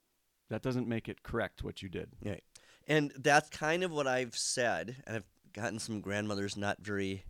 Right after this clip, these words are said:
Speaker 2: happy with me.
Speaker 1: Yep. Me
Speaker 2: Uh,
Speaker 1: too.
Speaker 2: especially when they've asked me to do it. Now, it's one thing if, and I, I will tell them, "If you do it, well, that's on you." But I don't feel comfortable as the pastor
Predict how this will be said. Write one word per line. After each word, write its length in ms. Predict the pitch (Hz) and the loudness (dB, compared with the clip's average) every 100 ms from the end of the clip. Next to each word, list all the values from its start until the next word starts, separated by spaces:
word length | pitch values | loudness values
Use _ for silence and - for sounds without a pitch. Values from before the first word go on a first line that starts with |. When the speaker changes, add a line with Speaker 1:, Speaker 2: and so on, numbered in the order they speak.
| - | -8
Speaker 2:
happy 400 | 107 104 - 98 | -2 0 0 -4
with 260 | 90 90 82 | -4 -4 -8
me. 240 | 78 90 | -8 -6
Speaker 1:
Yep. 160 | 104 139 - - - _ | -6 -6 -12 -20 -20 _
Me 140 | 107 113 | -8 -2
Speaker 2:
Uh, 120 | 110 | 0
Speaker 1:
too. 80 | 113 | 2
Speaker 2:
especially 440 | 123 139 175 170 170 | 0 6 6 8 6
when 320 | 151 139 135 - - - - _ - | 6 4 0 -6 -20 -20 -20 _ 2
they've 220 | 156 156 | 6 10
asked 260 | 143 131 - | 10 10 8
me 140 | 127 123 | 4 4
to 80 | |
do 180 | 90 85 | 2 -2
it. 120 | - - _ _ | -4 -8 _ _
Now, 200 | 123 139 | 8 8
it's 120 | 143 | 8
one 220 | 160 190 220 | 8 8 8
thing 240 | 180 156 | 6 6
if, 280 | 135 - - _ - | 4 2 -12 _ -2
and 120 | 131 | 4
I, 180 | 139 143 131 | 8 8 8
I 100 | 135 | 6
will 100 | 131 | 6
tell 220 | 156 147 | 6 6
them, 180 | 113 107 _ - | 4 0 _ -2
"If 160 | 107 | 0
you 180 | 110 165 | 2 2
do 220 | 151 165 | 8 10
it, 120 | 160 - | 10 10
well, 100 | 120 | 6
that's 300 | 127 135 - | 6 6 4
on 220 | 113 110 | 4 4
you." 220 | 98 76 - _ _ _ _ | 0 -4 -10 _ _ _ _
But 200 | 113 - _ _ _ | 0 0 _ _ _
I 240 | 113 135 | 8 8
don't 280 | 151 151 143 | 10 6 6
feel 260 | - 127 120 | 2 2 2
comfortable 560 | - 120 117 101 107 - | 2 -2 -2 0 0 2
as 300 | 98 98 - | 0 0 -2
the 80 | - | -6
pastor 760 | 117 110 110 - - 85 | 0 2 2 0 -6 -4